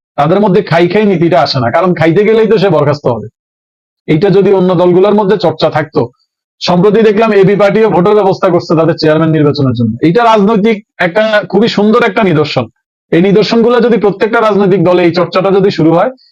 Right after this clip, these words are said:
বিশ্বাস করেন এই ধান্দাবাজি, চাঁদাবাজি, চামবাজি, গুটিবাজি, রাজনৈতিক ধান্দাটা শুধু যদি বন্ধ হয়ে যায়,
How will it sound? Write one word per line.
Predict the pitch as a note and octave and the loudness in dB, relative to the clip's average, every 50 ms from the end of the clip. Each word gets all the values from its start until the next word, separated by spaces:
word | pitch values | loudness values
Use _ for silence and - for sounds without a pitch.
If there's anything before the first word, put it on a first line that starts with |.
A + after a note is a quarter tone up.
| _ _ - | _ _ -2
বিশ্বাস | C3 E3 F3 - - G#3+ F#3+ - | -2 0 0 0 -2 -2 -2 -2
করেন | A3 G#3+ G#3+ G#3 | -2 0 0 0
এই | G#3 G#3 | 0 0
ধান্দাবাজি, | E3 D#3 E3 F3 F#3 G#3 G#3 G#3+ G#3 G#3+ G#3+ F3+ | 0 0 0 0 0 2 0 2 0 0 0 0
চাঁদাবাজি, | G3+ F#3 F3 F#3 F#3 F#3 F3+ D#3+ F3+ F#3+ F#3+ F3+ - | 0 2 2 2 2 2 2 2 2 0 0 0 -2
চামবাজি, | G3 F#3 F#3 F3+ F3 E3+ E3+ D#3 E3+ F3+ D#3+ | -2 0 0 0 0 0 0 2 2 2 2
গুটিবাজি, | C#3+ E3+ E3+ F#3 F3 E3 F3 D#3 D3+ F3 F3 F3 F3 _ _ _ _ _ _ _ _ _ - | 0 0 0 0 0 0 2 2 2 0 0 -2 -4 _ _ _ _ _ _ _ _ _ -2
রাজনৈতিক | C#3 D3 E3 D#3 D#3+ F3+ F#3+ F3 G3 G#3 E3+ | -2 0 0 0 0 0 0 0 0 0 2
ধান্দাটা | C#3+ D3 D#3+ F3 F#3 A3 B3 B3+ B3+ - | 2 2 2 2 2 2 2 2 2 2
শুধু | B3+ A3+ B3+ | 0 0 0
যদি | A3 B3+ B3 B3+ | 0 0 2 2
বন্ধ | G#3 G#3 G3+ G3 G3+ | 2 2 2 2 2
হয়ে | G#3+ G3+ G3 F3 | 2 4 2 2
যায়, | D3 C3 - - | 2 0 -4 -6